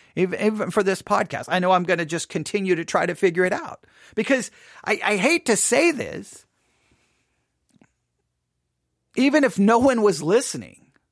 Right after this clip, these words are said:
in some ways, I think this podcast is very important for my own spiritual journey.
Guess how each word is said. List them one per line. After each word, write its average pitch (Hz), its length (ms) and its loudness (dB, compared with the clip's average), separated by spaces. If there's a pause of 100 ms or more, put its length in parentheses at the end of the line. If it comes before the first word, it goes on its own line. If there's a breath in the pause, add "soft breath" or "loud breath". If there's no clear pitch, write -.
(1400)
in 170 80 -6
some 220 380 -2
ways, 202 320 0
I 165 80 -2
think 185 320 -2
this 175 240 -2
podcast 160 720 -4
is 147 280 -8
very 160 520 -2
important 151 420 -6
for - 140 -2
my 143 220 0
own 190 280 0
spiritual 120 540 -6
journey. - 560 -16